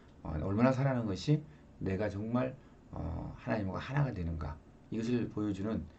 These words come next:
내가 율법의 정말 완성을 이루어가고 있는가를 보여주는 아주 좌표가 된단 말이죠. 그래서 오늘 마지막에 나온 긍정의 네 부분, 예, 그림 보이신 것을 꼭 여러분, 예, 도표를 생각하시면서 여러분 것을 한번 만드시고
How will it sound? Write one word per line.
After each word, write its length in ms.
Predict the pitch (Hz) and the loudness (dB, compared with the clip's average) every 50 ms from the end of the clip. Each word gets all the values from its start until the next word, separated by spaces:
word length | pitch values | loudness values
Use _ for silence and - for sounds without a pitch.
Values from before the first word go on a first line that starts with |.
| - - - | -20 -14 -6
내가 220 | - 92 98 98 | -2 0 2 4
율법의 440 | 98 98 95 - - 98 92 95 95 | 2 2 0 0 0 0 0 0 0
정말 240 | 90 90 87 92 90 | -2 -4 -4 -4 -2
완성을 360 | 90 95 98 98 104 113 110 104 | -2 -2 -2 -2 -2 -2 -2 -2
이루어가고 420 | 104 107 113 110 101 98 98 95 | -2 0 0 0 0 0 -2 -2
있는가를 340 | 92 92 90 92 92 95 - | -2 -2 -2 -2 -4 -4 -4
보여주는 440 | - 101 98 92 98 110 123 123 123 - - - - - - - - | -2 -2 -2 0 0 0 0 0 0 -4 -12 -16 -20 -20 -20 -6 -2
아주 140 | 117 120 | -2 0
좌표가 360 | 117 - 87 82 - 123 120 104 | 0 -2 -4 -4 -2 0 0 0
된단 280 | 92 82 80 82 82 | 0 -2 -4 -4 -6
말이죠. 320 | - - - - - - - - - - - - - | -8 -12 -16 -20 -20 -20 -20 -20 -20 -20 -20 -20 -14
그래서 220 | - 98 - 101 92 - - - - - - - - - | -12 -10 -6 -6 -6 -6 -8 -14 -18 -20 -20 -18 -8 -4
오늘 360 | 95 90 87 90 104 - - | 0 0 2 2 2 0 -2
마지막에 560 | - - 92 90 92 95 87 87 85 90 85 | -4 -4 -4 -2 0 0 0 0 -2 -2 -2
나온 260 | 85 85 85 90 90 | -2 -2 -2 -2 -4
긍정의 600 | 87 - - 104 101 95 98 98 95 90 90 - 71 73 - - | -4 -4 -4 -2 0 0 0 0 0 0 0 -2 -4 -4 -6 -4
네 160 | - 87 92 | -2 -2 -2
부분, 520 | 90 90 87 80 85 87 95 117 143 147 143 - - - - - - - | -2 -4 -4 -4 -2 -2 0 0 0 0 -2 -6 -16 -20 -20 -14 -12 -10
예, 80 | 82 82 82 - - - - | -8 -8 -10 -12 -18 -18 -12
그림 320 | - 95 90 87 87 87 | -8 -4 -4 -2 -4 -4
보이신 380 | 90 90 85 80 76 - 95 - | -4 -6 -6 -6 -6 -6 -4 -4
것을 180 | - - 123 | -2 -4 -4
꼭 380 | 117 - - - - 131 123 - - - - - - - - | -6 -6 -6 -4 -4 -4 -4 -6 -14 -18 -20 -20 -20 -10 -6
여러분, 440 | 92 95 92 85 90 90 90 87 92 92 | -4 -2 0 0 0 0 0 -2 -2 -4
예, 120 | 101 - - | -6 -6 -4
도표를 320 | - 101 - - 104 101 | -4 -4 -2 0 -2 -2
생각하시면서 600 | 98 107 107 107 107 107 - 101 101 98 110 - | -2 -2 -4 -4 -6 -4 -4 -4 -4 -4 -2 0
여러분 360 | - 104 110 123 117 117 110 - | 2 2 2 4 2 2 0 0
것을 240 | 95 82 - 92 | -2 -4 -4 -4
한번 340 | 95 92 85 80 90 90 - - | -4 -4 -4 -4 -4 -4 -4 -6
만드시고 840 | - 85 85 85 87 - - - - - 92 87 - 117 143 147 | -4 -4 -4 -4 -6 -8 -10 -14 -8 -6 -2 0 2 2 2 0